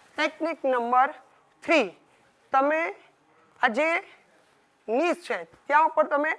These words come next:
એટેક કરી શકો છો સીધા જ, બરાબર છે ને? અહીંથી કિક મારી શકો છો, બરાબર છે ને? ફ્રન્ટ સાઈડથી જ્યારે તમને કોઈ ગ્રીપ કરે છે without weapons, કંઈ છે નહીં, બરાબર છે ને?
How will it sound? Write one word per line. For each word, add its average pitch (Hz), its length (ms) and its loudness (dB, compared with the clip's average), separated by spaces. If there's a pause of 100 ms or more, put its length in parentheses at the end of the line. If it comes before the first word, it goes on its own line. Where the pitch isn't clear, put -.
(140)
એટેક 233 340 -2
કરી 262 180 -2
શકો 226 280 -8
છો 240 120 -8
સીધા 202 360 -4
જ, - 20 -18 (640)
બરાબર - 140 2
છે 254 120 -6
ને? 233 120 -8 (420)
અહીંથી 254 280 -2 (460)
કિક 233 200 -4
મારી 180 260 -2
શકો 165 300 -20
છો, 156 200 -20 (920)
બરાબર 262 200 -6
છે 233 140 -16
ને? 220 80 -14 (460)
ફ્રન્ટ 330 300 -2
સાઈડથી 285 400 -2
જ્યારે 254 280 -2
તમને 285 240 -10
કોઈ 269 200 -10
ગ્રીપ 247 280 -14
કરે 262 140 -8
છે 269 100 -12
without 240 460 -4
weapons, 240 400 -10
કંઈ 262 160 -8
છે 247 220 -8
નહીં, 254 220 -12 (520)
બરાબર 262 220 -4
છે 233 140 -12
ને? 226 160 -14